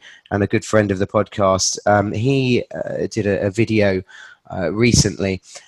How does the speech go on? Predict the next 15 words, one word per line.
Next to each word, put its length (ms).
and 180
explained 500
fees 440
in 180
a 60
very 180
simplistic 760
terms 600
to, 440
uh, 220
clients 400
and 200
to 200
the 80
media. 400